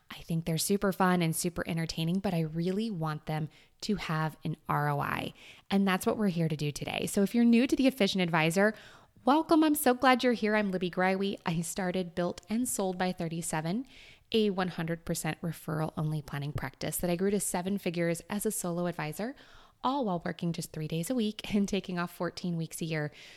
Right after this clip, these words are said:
so that I could lean into all of the other facets of life, the mom, the, you know, the wife, the sister, the friend, the daughter,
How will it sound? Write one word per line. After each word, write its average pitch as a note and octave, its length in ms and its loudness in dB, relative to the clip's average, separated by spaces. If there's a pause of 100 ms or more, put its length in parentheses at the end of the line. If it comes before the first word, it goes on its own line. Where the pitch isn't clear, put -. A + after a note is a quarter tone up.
so - 140 -2
that G#3+ 100 2
I A3 80 2
could - 220 -8
lean F#3 320 0
into D#3+ 720 -4 (120)
all G3 220 2
of A3 80 -2
the G#3 160 -2
other D#3 260 -2
facets - 560 -8
of - 140 -10
life, - 440 -12
the G3 160 2
mom, G3+ 540 4
the, F3+ 120 0 (440)
you F3+ 140 2
know, D#3 100 0
the D#3+ 120 0
wife, G3 380 4
the E3+ 120 -2
sister, F3 340 -2
the E3 80 0
friend, D3+ 320 -2
the D3 60 -6
daughter, C3+ 420 -4